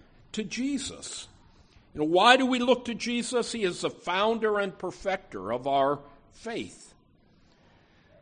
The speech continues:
Jesus is the author, the beginner, the leader, the pioneer. You know, he leads us, we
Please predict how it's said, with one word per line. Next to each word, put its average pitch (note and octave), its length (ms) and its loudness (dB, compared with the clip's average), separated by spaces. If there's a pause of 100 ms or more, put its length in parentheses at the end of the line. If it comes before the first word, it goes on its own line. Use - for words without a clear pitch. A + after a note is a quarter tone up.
(600)
Jesus G#3 540 2
is G3+ 200 0
the F3 240 -2
author, G3 580 4 (960)
the C#3 140 -4
beginner, C#3 800 0 (200)
the B2 160 0
leader, D#3 600 -2 (1120)
the A#2 220 -2
pioneer. F#3+ 1000 -2 (1080)
You C#3 80 -10
know, C3+ 160 2
he A#3 640 2
leads G#3+ 580 -2
us, B2+ 400 0
we G3 540 -4